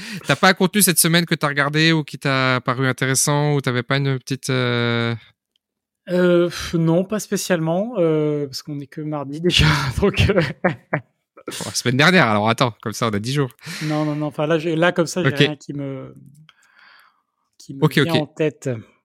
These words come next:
Speaker 1: Bon, bah écoute, euh, très bien.
Speaker 2: J'ai rien.
Speaker 1: On s'arrête, euh, on s'arrête là ?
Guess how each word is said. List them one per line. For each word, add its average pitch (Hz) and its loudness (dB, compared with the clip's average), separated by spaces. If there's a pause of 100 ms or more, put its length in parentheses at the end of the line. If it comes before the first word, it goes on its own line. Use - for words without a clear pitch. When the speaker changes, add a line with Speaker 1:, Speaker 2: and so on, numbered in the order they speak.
(800)
Speaker 1:
Bon, 147 4
bah 190 6
écoute, - -2
euh, 107 0
très 98 -10
bien. 98 -4 (800)
Speaker 2:
J'ai 131 -20
rien. 123 -14
Speaker 1:
On 123 -4
s'arrête, 139 0
euh, 127 0
on 120 -6
s'arrête 139 0
là ? 269 2